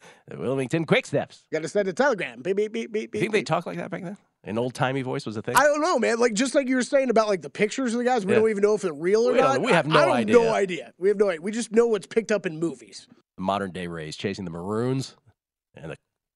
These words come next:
Speaker 1: what was the other team? The Gothams from eighteen eighty-four.
Speaker 2: Gothams, yeah.
Speaker 1: Uh, by the way, s-,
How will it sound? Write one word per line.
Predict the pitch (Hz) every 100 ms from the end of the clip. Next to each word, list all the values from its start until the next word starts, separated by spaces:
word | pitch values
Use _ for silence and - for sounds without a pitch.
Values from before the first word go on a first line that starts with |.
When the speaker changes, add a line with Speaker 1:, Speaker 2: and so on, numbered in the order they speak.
| _ _ _ _ _ _ _ _
Speaker 1:
what | -
was | 87
the |
other | 104
team? | 110 113
The |
Gothams | 85 101 101 - - -
from | 78
eighteen | 90 - 92
eighty-four. | 143 131 - -
Speaker 2:
Gothams, | - -
yeah. | _ _ _ _
Speaker 1:
Uh, | 107 107
by | 127
the | 139
way, | 131
s-, | 113